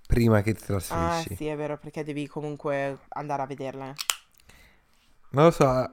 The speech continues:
Speaker 1: se io, adesso io sono in Danimarca, se io volessi trasferirmi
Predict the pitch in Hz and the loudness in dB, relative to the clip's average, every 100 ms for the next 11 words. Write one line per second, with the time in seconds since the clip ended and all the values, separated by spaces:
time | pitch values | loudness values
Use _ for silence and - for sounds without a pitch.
0 | _ - - - 156 170 180 170 - 127 | _ -10 -4 4 4 4 0 -2 -2 2
1 | 139 - 127 127 - 117 104 104 104 101 | 2 2 2 2 2 0 0 0 0 0
2 | 101 - - 113 143 165 - 120 131 - | -2 -6 -4 -2 0 4 4 4 -2 -2
3 | 120 - 113 107 110 110 110 | -4 -2 -4 -2 -2 0 -2